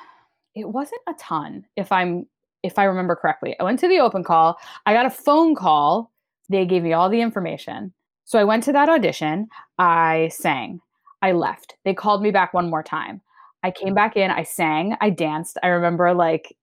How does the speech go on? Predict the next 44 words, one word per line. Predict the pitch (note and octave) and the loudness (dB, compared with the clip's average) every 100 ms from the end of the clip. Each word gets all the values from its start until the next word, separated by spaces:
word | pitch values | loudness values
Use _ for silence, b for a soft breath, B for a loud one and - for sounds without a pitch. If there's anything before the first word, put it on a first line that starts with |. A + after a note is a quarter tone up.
| _ - F#3 | _ -8 0
going | G#3 F#3+ G3 | 2 4 2
in, | F#3 | 0
in | F3+ | 0
my, | E3 D#3 D#3+ D#3+ _ | 2 2 0 -4 _
like, | F#3 F3+ - | 0 0 -2
jean | D#3 G#3 A3+ | 0 4 6
shorts | G#3 - G3+ G3 G3+ | 4 2 4 4 2
and | F#3+ F3 | -4 -2
some | G3+ F#3+ | 0 0
ripped | F3 F#3+ - | 0 0 2
up | F#3 - | -2 -2
t-shirt, | - G3 F3 F#3 F#3 F3+ | -2 -2 0 2 2 2
like, | E3+ | -2
who | B3 A3 | 0 0
knows, | F#3 F3 F3 F3+ - | 0 2 4 2 -2
and | G3 | -2
my | F3+ | -2
Frye | E3 - G3 F#3 F#3+ G3 | -2 -4 2 4 4 4
boots | F#3 G#3+ G3 F#3+ - - - | 2 4 4 2 -6 -10 -2
and | F#3 F3 F3 B B B - | 0 0 -4 B B B -2
having | G3+ G3 G3 | 0 0 -4
to | G3 | -6
do | F#3 F3+ | -4 -2
the | F3 | -4
contact | - - D#3+ F#3+ A#3 B3+ B3+ - | -6 -6 -4 -4 0 -2 -2 -2
dance | C4+ C#4 D4 - - - | 2 2 2 -2 -8 0
in | G#3 | 2
my | G3 E3+ | 2 0
Frye | - - E3 E3 F#3+ | -6 0 4 4 4
boots. | G3+ C#4+ D4+ - - - _ | 2 2 2 -2 -8 -8 _
<laughs> | _ E4 | _ -2
I | E4 | 0
remember | D#4+ - D4+ D4 | -2 0 0 0
being | B3 D4 C#4 | -2 -2 2
like, | C#4+ C4 G4+ A#4 B B - | 2 2 -4 -8 B B -10
"These | G#3 - | -10 -6
things | E4+ G4+ A4+ | -8 -6 -8
are | F#4+ | -6
heavy," | F#3+ G3+ C4+ C#4+ | -8 -6 -6 -4
and | G#3+ | -4
they | G#3 | -2
want | G3+ G#3+ | -2 -2
me, | C4 | -2
like, | C4+ | -2